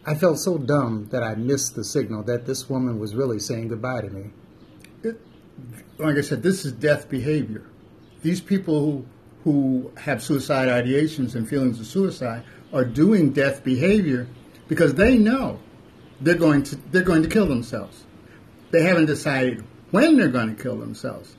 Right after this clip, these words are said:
Speaker 2: but they know, and like she knew, but from the cancer coming the way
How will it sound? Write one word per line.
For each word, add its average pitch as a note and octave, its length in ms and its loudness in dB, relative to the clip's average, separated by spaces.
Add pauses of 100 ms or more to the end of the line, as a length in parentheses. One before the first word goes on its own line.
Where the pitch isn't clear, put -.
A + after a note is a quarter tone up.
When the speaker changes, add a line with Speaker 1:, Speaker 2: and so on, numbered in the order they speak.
(460)
Speaker 2:
but D3 140 0
they D3+ 180 4
know, D#3 500 2 (460)
and C#3 120 0
like C3+ 180 0
she C4+ 320 0
knew, F#3 220 4
but C#3 260 0
from D3 140 0
the C3 80 -2
cancer A#2 600 -2 (680)
coming D#3+ 500 2 (140)
the D3 100 0
way D3+ 340 2